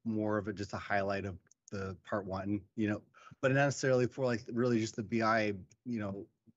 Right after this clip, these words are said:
developer, so to speak, to really go, like, "Well, what else can you do?" kind of thing, or, like, let's see really some advanced, you know, it, it, it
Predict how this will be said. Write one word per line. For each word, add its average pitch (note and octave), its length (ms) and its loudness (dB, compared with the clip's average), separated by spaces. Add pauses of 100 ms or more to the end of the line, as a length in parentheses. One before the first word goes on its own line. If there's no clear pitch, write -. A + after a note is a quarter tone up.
developer, A2 540 2
so A2 180 -6
to G#2 80 -2
speak, - 240 -4
to A2 80 -2
really G#2+ 180 2
go, A2+ 140 0
like, G#2+ 220 0
"Well, A#2+ 120 -2
what D3 160 0
else C#3+ 160 0
can D3+ 160 0
you C#3 100 0
do?" D3 160 6
kind B2+ 200 -4
of A2+ 60 -6
thing, A#2+ 160 -2
or, A2 100 2
like, G#2 240 -2
let's A2+ 240 -2
see C#3+ 120 0
really C3 260 4
some B2+ 200 0
advanced, A#2+ 480 0 (460)
you A#2 120 2
know, G2+ 320 0 (400)
it, C#3 240 -2
it, E3 220 6
it D#3 160 2